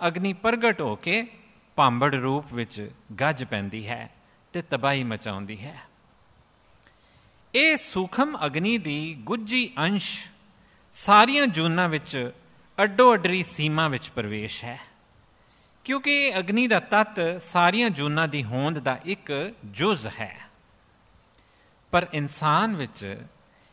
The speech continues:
ਇਸ ਸੂਖਮ ਗੁੱਝੀ ਅਗਨੀ ਤੱਤ ਦਾ ਕੋਈ ਹੱਦ ਬੰਨਾ ਨਹੀਂ ਹੈ, ਕਿਉਂਕਿ ਇਨਸਾਨ ਨੇ ਆਪਣੀ ਬੁੱਧੀ ਦੀ ਸ਼ਕਤੀ ਦੁਆਰਾ ਇਹਨਾਂ ਵਾਸ਼ਨਾਵਾਂ ਦੀ ਖੋਜ ਤੇ ਅਭਿਆਸ ਕਰਕੇ ਅਤਿਅੰਤ ਦਰਜੇ ਤੱਕ ਆਪਣੇ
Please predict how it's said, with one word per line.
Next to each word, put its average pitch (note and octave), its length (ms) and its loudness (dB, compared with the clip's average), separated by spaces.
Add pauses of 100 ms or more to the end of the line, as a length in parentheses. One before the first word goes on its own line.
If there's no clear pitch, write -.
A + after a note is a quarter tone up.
(120)
ਇਸ B3 140 0 (120)
ਸੂਖਮ B3+ 540 0
ਗੁੱਝੀ G#3 480 -2 (120)
ਅਗਨੀ G3 300 -2
ਤੱਤ F#3 340 -2
ਦਾ C3+ 340 -2 (400)
ਕੋਈ B3+ 300 -4
ਹੱਦ B2+ 280 -6
ਬੰਨਾ A2 340 -4
ਨਹੀਂ G#2 320 -6
ਹੈ, A#2+ 160 -14 (1120)
ਕਿਉਂਕਿ A#3+ 260 2
ਇਨਸਾਨ G#3+ 580 4
ਨੇ C4 120 6
ਆਪਣੀ F#3 300 2
ਬੁੱਧੀ G#3 400 0
ਦੀ G#3+ 120 -2
ਸ਼ਕਤੀ - 420 -6
ਦੁਆਰਾ A2+ 520 -2 (520)
ਇਹਨਾਂ A3 260 4
ਵਾਸ਼ਨਾਵਾਂ C#3+ 560 4
ਦੀ C3+ 200 -8
ਖੋਜ E3+ 440 0
ਤੇ D#3+ 160 -4
ਅਭਿਆਸ B2 480 0
ਕਰਕੇ A2 580 -8 (580)
ਅਤਿਅੰਤ C#4 520 2
ਦਰਜੇ D#3+ 400 2
ਤੱਕ D3+ 320 -2 (440)
ਆਪਣੇ D3 320 -2